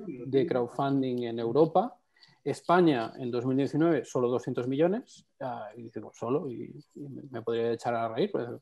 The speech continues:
oye, yo considero que aquí hay un papel a jugar dentro de lo, lo que son las diferentes plataformas,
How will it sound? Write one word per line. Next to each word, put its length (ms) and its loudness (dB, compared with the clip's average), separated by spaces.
oye, 220 -6
yo 180 -4
considero 440 4
que 100 0
aquí 180 0
hay 120 6
un 220 2
papel 400 2
a 60 4
jugar 320 -4
dentro 200 -2
de 60 0
lo, 220 -2
lo 100 -8
que 60 -10
son 160 -12
las 120 -6
diferentes 380 -8
plataformas, 760 0